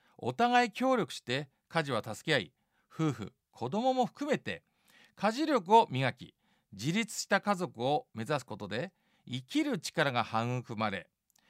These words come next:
何があっても幸せに暮らせる力がつくと思います。え、同時に、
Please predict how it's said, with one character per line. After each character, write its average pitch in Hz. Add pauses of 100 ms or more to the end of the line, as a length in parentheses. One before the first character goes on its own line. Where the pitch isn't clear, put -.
(200)
何 320
が 277
あ 202
っ -
て 277
も 202
幸 147
せ 147
に 131
暮 135
ら 135
せ 135
る 95
力 -
が 147
つ -
く -
と -
思 135
い 92
ま 85
す。 - (280)
え、 180
同 277
時 247
に、 220